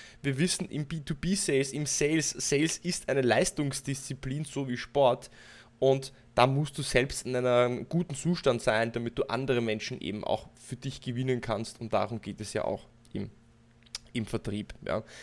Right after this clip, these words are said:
Es ist ja eigentlich nichts anderes wie im Sport, weil ein Sportler, du hast sicher vielleicht mal einen Skifahrer gesehen,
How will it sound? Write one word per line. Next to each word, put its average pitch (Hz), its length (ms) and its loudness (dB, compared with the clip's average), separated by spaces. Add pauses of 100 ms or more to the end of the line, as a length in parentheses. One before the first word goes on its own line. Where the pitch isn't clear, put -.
(300)
Es - 140 8
ist 220 100 2
ja 254 80 10
eigentlich 202 240 6
nichts 196 160 4
anderes 156 440 2
wie 143 180 -2
im 135 200 -4
Sport, - 760 0
weil 123 280 10
ein 127 160 0
Sportler, 151 580 4
du 151 120 -2
hast 143 180 -4
sicher 160 200 -8
vielleicht 139 220 -4
mal 120 100 -2
einen 113 100 0
Skifahrer 139 520 4
gesehen, 127 500 0